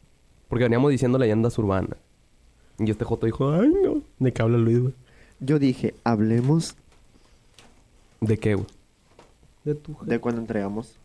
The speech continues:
Speaker 3: lo más
Speaker 2: ¿Mm?
Speaker 3: preciado de nuestro corazón y nuestro cuerpo.
Speaker 2: Ah, como entregaste el tesorito.
Speaker 3: Ay, no.
Speaker 1: A ver, cuéntalo tú, pues.
Speaker 3: No,
Speaker 1: tú eres,
Speaker 3: yo
Speaker 1: tú
Speaker 3: no.
Speaker 1: eres el que
Speaker 3: Yo
Speaker 1: trae
Speaker 3: no
Speaker 1: ganas de, de
Speaker 3: empiezo.
Speaker 1: hablar de eso.
Speaker 3: Yo no empiezo.
Speaker 1: No, sí
Speaker 3: Puedo
Speaker 1: empiezas
Speaker 3: decir
Speaker 1: tú.
Speaker 3: a la edad, a la edad.
Speaker 1: A ver, ¿a qué edad, güey?
Speaker 3: To-, no, no, todos los decimos. Porque a mí me da pena. Eso es contenido, hermano.
Speaker 1: Ah, no, a mí también me da, me da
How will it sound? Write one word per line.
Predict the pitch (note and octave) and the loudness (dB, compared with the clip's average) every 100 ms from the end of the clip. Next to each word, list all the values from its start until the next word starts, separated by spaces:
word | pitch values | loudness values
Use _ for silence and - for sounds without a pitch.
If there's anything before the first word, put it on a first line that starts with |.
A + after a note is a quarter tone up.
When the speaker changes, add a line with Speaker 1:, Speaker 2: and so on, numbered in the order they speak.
| _ _ _ - - | _ _ _ -20 -10
Speaker 3:
lo | A2 | -4
más | G3 | -4
Speaker 2:
¿Mm? | - | -4
Speaker 3:
preciado | A2 A2 A2+ | -12 -12 -14
de | |
nuestro | A2+ - A2 | -12 -12 -8
corazón | - F#2+ - G#2 | -2 -2 -4 -4
y | |
nuestro | G#2+ - F#2 | -4 -4 -4
cuerpo. | F#2+ F#2 C#3+ | -2 -2 -2
Speaker 2:
Ah, | - - - - - C3 - | -4 -8 -12 -10 -8 -10 -4
como | C#3+ C#3 | 0 0
entregaste | C3 A#2 | 2 0
el | E3 | -2
tesorito. | - B2+ D3 D#3+ E3 | -2 0 2 2 2
Speaker 3:
Ay, | E3+ D#3+ F3 G#3 | 2 4 4 4
no. | G#3 G3+ G#3+ | 4 4 4
Speaker 1:
A | |
ver, | A#3+ | 4
cuéntalo | C#4+ E3+ F#3+ F#3 | 4 2 4 2
tú, | G#3+ | 0
pues. | A3 G3 D3 | 0 -2 0
Speaker 3:
No, | F#3 | 2
Speaker 1:
tú | |
eres, | F#3+ G#3+ | 4 4
Speaker 3:
yo | |
Speaker 1:
tú | G#3 | 4
Speaker 3:
no. | G3 | 4
Speaker 1:
eres | A3 A3 | 4 4
el | A3 | 0
que | |
Speaker 3:
Yo | E3 | 0
Speaker 1:
trae | G#3 | 2
Speaker 3:
no | A3 | 2
Speaker 1:
ganas | E3+ | 2
de, | E3+ | 2
de | E3+ | 4
Speaker 3:
empiezo. | A#3 | 4
Speaker 1:
hablar | C3+ C3 | 4 4
de | C#3 B2+ | 4 4
eso. | E3+ | 2
Speaker 3:
Yo | - | 0
no | |
empiezo. | A3+ A3 A3+ F3+ | 0 0 2 2
Speaker 1:
No, | - | 2
sí | - - | 4 4
Speaker 3:
Puedo | A#3 | 6
Speaker 1:
empiezas | C#4+ A#3+ | 6 4
Speaker 3:
decir | A3+ A#3 | 4 4
Speaker 1:
tú. | |
Speaker 3:
a | B3 | 4
la | A3 | 4
edad, | F3+ G3 - - | 4 2 0 0
a | |
la | F3+ | 2
edad. | D#3+ C#3+ C3+ C3 - - _ - | 4 4 4 0 -10 -20 _ -8
Speaker 1:
A | A#2 A#2+ | 0 2
ver, | A#2 | 0
¿a | |
qué | A2 A2+ | -2 -4
edad, | G#2 | -4
güey? | G2 - | -4 -2
Speaker 3:
To-, | F#3 | 0
no, | F#3+ F#3 F#3 F#3 | 2 2 0 -2
no, | F3+ F3 | 0 2
todos | A#3 | 2
los | E4 | 2
decimos. | F#3+ - A#2 G2 - - - - | 2 0 -2 -4 -10 -20 -20 -6
Porque | D3+ D#3 | -2 2
a | |
mí | C#3+ | 2
me | E3 | 2
da | A3 | 0
pena. | - C#3+ D3+ | 0 0 2
Eso | F#3 | 0
es | - | 0
contenido, | D#4+ G#3+ C#3+ B2 D3 D3+ | 0 0 0 2 2 2
hermano. | C#3 A#2+ | 0 0
Speaker 1:
Ah, | G2+ | 0
no, | G2+ | 0
a | F#2 | 0
mí | A2 | 0
también | A2 A2 | 2 2
me | A2 | 2
da, | A2 A2 | 2 2
me | G#2 | 2
da | G#2+ | 0